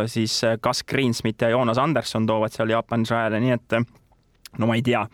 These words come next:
Ma ei, nii nagu ma juba viimased rallid siin olen, äh, rääkinud ja ennast juba taas kord jälle, ja ma ei tea, mitmes kord kordan, on see, et nagu lihtsam on vist Priini osas jälle mitte midagi oodata.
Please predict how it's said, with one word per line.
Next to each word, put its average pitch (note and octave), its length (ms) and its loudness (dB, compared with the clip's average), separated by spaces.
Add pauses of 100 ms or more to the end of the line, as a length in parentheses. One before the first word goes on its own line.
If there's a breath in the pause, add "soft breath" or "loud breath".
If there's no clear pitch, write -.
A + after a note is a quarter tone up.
(420 loud breath)
Ma A2+ 140 2
ei, A#2+ 140 -2
nii C3+ 260 2
nagu A#2 120 0
ma A#2+ 120 4
juba A#2+ 200 2
viimased A#2 400 0
rallid A#2+ 240 0
siin A2+ 240 0
olen, A2 320 2
äh, A2 240 0
rääkinud A2 520 0
ja G#2 120 2
ennast A2+ 320 0
juba A2+ 180 0
taas B2 260 0
kord A2+ 280 -2
jälle, A#2 320 0 (140)
ja A2+ 160 2
ma G#2+ 180 2
ei G#2 40 -2
tea, A#2 120 0
mitmes A#2 260 -2
kord - 220 -4
kordan, A#2 360 0
on G#2+ 120 2
see, A#2 140 0
et - 180 -8
nagu A2 320 2
lihtsam C3+ 360 -2
on G2+ 120 0
vist A2+ 160 -6
Priini A#2+ 320 0
osas G#2+ 160 -2
jälle A#2 200 0
mitte A#2+ 280 -2
midagi G#2+ 240 0
oodata. - 380 -4